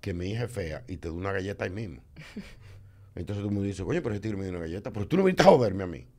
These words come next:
Speaker 2: <laughs>
Speaker 1: ¿Me, me entiendes? Pero fuiste tú que viniste a joderme. ¿O tú querías que yo esperara media hora para después darte la galleta? No, es que yo te la doy de una vez. Conmigo no te metas.
Speaker 2: Claro.
Speaker 1: Entonces eso no le cae bien al dominicano. Y usualmente,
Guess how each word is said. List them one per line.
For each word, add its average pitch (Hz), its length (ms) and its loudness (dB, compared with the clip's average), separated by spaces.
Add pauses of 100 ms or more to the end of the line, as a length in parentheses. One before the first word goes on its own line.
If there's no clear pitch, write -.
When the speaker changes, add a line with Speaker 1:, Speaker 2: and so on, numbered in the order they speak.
(200)
Speaker 2:
<laughs> - 1160 -6
Speaker 1:
¿Me, 135 160 -2
me 123 140 6
entiendes? 135 480 4 (260)
Pero 151 120 6
fuiste 156 200 0
tú 185 180 0
que 220 80 -2
viniste 147 300 0
a - 20 -2
joderme. 127 500 2 (400)
¿O 131 120 2
tú 165 100 4
querías 185 280 4
que 170 100 2
yo 170 80 6
esperara 160 340 4
media 156 260 -2
hora 139 200 0
para 117 100 -4
después 123 180 -4
darte 131 200 -2
la 127 80 -4
galleta? 92 340 -6
No, 139 240 0
es 101 80 -2
que 107 60 -4
yo 117 100 -2
te 135 80 0
la 127 60 2
doy 135 140 2
de 131 60 0
una 117 120 0
vez. 110 240 -2 (400)
Conmigo 92 280 -2
no 98 80 -2
te 85 80 -4
metas. 117 320 -6 (360)
Speaker 2:
Claro. 147 320 -12 (320)
Speaker 1:
Entonces 120 320 2
eso 151 240 4
no 107 100 -2
le 101 100 -2
cae 101 220 -2
bien 95 160 -4
al 87 80 -4
dominicano. 85 580 0 (300)
Y 110 80 0
usualmente, 127 680 4